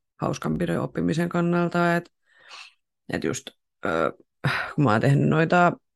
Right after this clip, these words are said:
Stiisin kautta esimerkiksi Sienna Lalaun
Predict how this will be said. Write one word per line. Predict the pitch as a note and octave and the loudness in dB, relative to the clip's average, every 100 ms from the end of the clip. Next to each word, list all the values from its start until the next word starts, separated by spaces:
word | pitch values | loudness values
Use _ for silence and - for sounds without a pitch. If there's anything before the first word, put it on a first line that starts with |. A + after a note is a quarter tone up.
| _ _ _ - | _ _ _ -12
Stiisin | - E3 E3 E3 G#3 G3 - _ - - - - - - - _ - | -4 0 2 4 4 4 -2 _ -20 -18 -16 -16 -18 -20 -20 _ 0
kautta | E3+ D#3+ D3+ - C#3+ | 2 4 2 2 4
esimerkiksi | C#3+ C#3+ C#3 C3 C#3 C3+ - | 4 2 0 -2 -4 -4 -4
Sienna | - A#2 A#2+ C3 D3 | -2 -2 0 2 2
Lalaun | C#3 D3 D3+ F3 G3+ | 2 2 2 2 4